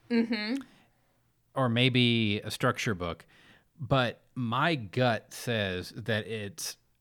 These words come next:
Speaker 2: the thickness of the layer that you're stretching and deforming. The spacing of the Horst and Graben is gonna be related to the flexural wavelength of that layer as it's stretched.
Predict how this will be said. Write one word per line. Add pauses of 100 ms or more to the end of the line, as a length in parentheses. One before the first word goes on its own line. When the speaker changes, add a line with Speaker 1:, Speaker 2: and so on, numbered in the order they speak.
(280)
Speaker 2:
the
thickness
of
the
layer
that
you're
stretching
and
deforming. (720)
The
spacing
of
the
Horst
and
Graben
is
gonna
be
related (100)
to
the (160)
flexural (440)
wavelength (840)
of
that
layer
as
it's
stretched.